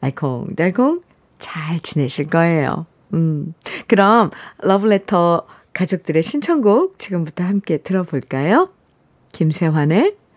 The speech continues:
목장길 따라, 장은숙의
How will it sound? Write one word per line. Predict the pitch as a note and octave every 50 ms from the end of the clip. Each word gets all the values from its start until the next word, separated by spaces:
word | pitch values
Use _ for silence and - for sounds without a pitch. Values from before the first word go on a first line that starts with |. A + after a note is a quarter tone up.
| _ _
목장길 | - E3 E3+ - - - E3 D#3 C#3 - G3 F#3+ F#3+
따라, | - D3 C3+ B2+ A2 B2+ C3 - _ _ _ _ _ _ _ _ - - - -
장은숙의 | - - G3+ F#3+ G3 G3 F#3+ G3+ F#3+ E3 A3+ A#3+ A#3+ F3+ - -